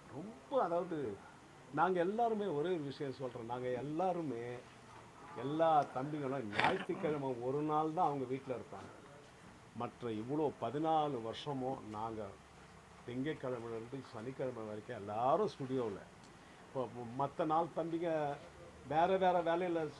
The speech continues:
இருந்தா கூட நாங்க எல்லாரும் ஏதாவது ஒரு கல்யாணத்துல மீட் பண்ணி "எப்படி இருக்கப்பான்னு?" கேட்டுக்குமே தவிர, எல்லாரும் நாங்க காலையில ஏழு மணிலேருந்து நைட்டு பதினோரு மணி வரைக்கும்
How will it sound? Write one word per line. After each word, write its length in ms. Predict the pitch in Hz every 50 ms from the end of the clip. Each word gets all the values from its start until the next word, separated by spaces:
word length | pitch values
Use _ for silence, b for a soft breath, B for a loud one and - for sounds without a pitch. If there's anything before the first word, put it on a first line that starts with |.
| - - -
இருந்தா 300 | 151 147 156 156 165 160
கூட 220 | 143 160 170 170
நாங்க 240 | 147 139 139 139 135
எல்லாரும் 440 | 131 135 143 147 151 160 160 151 139
ஏதாவது 440 | 127 120 107 120 123 135 156 160
ஒரு 100 | 190 190 190 -
கல்யாணத்துல 500 | 170 165 175 170 170 156 127 160 156 151
மீட் 240 | 147 156 151 143
பண்ணி 260 | - 143 143 156 160 151
"எப்படி 280 | 139 131 139 147 143
இருக்கப்பான்னு?" 400 | 127 135 127 - 135 123 127 139 127 -
கேட்டுக்குமே 500 | 127 135 135 - 135 120 120 110 113 104 - -
தவிர, 340 | 104 104 110 113 107 95 95 98 - - - - - - - - - - -
எல்லாரும் 540 | 95 101 110 117 123 135 143 156 165 185 175
நாங்க 220 | 156 135 123 117
காலையில 680 | 101 - 113 110 110 113 117 120 139 156 135 113 120 131
ஏழு 220 | 151 170 160 151
மணிலேருந்து 560 | 139 127 123 120 113 113 113 120 135 139 120
நைட்டு 300 | 120 127 151 147 - 147 - -
பதினோரு 420 | 120 113 113 151 170 170 170 151
மணி 180 | 135 131 127 127
வரைக்கும் 400 | 123 120 120 110 - - 175